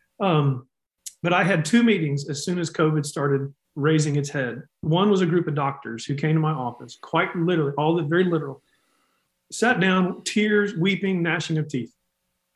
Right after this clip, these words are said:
And they all said, "If you don't shut this city down, you will have two thousand dead people on your hand in three months. You better buy refrigerated trucks." The next group of people said, "If you shut this city down, you're a Marxist, socialist, communist, and, and that's just the bottom line."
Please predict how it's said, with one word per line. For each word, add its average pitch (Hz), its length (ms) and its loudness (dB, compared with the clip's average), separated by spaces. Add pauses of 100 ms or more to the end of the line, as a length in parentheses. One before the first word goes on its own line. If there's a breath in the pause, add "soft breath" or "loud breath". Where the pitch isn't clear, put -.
(340)
And 156 100 -2
they 180 140 2
all 202 120 4
said, 175 240 0
"If 156 120 -4
you 180 100 0
don't 208 160 2
shut 214 260 -4
this 190 200 -6
city 196 200 -2
down, 160 280 -4
you 160 80 0
will 156 80 -2
have 143 160 -6
two 190 160 -4
thousand 165 400 -2
dead 160 200 -2
people 147 240 -4
on 147 120 -6
your 143 100 -4
hand 143 220 -4
in 131 80 -6
three 151 180 0
months. 135 300 -2
You 135 80 -2
better 139 200 0
buy 139 140 -2
refrigerated 127 680 -4
trucks." - 360 -12 (1300)
The 160 100 4
next 196 360 4
group 196 220 0
of 160 100 -2
people 170 260 -2
said, 165 220 -2
"If 151 140 -4
you 165 80 0
shut 214 280 -4
this - 200 -4
city 170 180 0
down, 156 320 0
you're 151 180 0
a 143 40 0
Marxist, 175 420 -6
socialist, 160 540 -2
communist, 151 680 -2
and, 139 460 -2
and 139 320 -2
that's 147 300 -4
just 147 180 -4
the 143 60 -2
bottom 127 360 -4
line." 120 200 -10